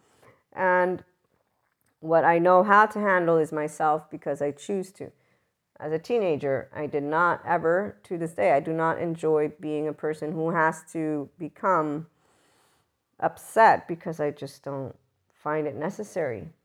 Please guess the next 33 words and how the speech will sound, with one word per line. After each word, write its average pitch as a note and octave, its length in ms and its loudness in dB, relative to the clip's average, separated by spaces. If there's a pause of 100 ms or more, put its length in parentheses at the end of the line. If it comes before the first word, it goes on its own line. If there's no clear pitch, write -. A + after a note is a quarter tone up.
(520)
And D3+ 480 -4
remember, F3+ 500 2
we F3 440 -2 (560)
hold A#3 420 6
each G3+ 180 -6
other E3 220 0
the E3 100 0
way E3 200 0
we D#3+ 60 -6
were D3 140 0
held. D#3+ 520 4 (680)
And D#3 360 -8
so D#3+ 240 -2
firmness G3 720 2
is E3 200 -6
the D#3 100 -6
word D3 260 -2
that C#3 200 -4
comes C#3+ 300 -10
to - 140 -14
my E3 320 4
mind, D#3 500 0
as E3 180 -10
well D#3 240 0
as D3+ 260 -4 (140)
maintaining D#3 840 -6 (640)
the D#3 240 -4
ability F3 460 2
to F3 100 -2
self-regulate D3+ 680 0
my D#3 160 -6
nervous F3+ 320 -8
system. - 380 -20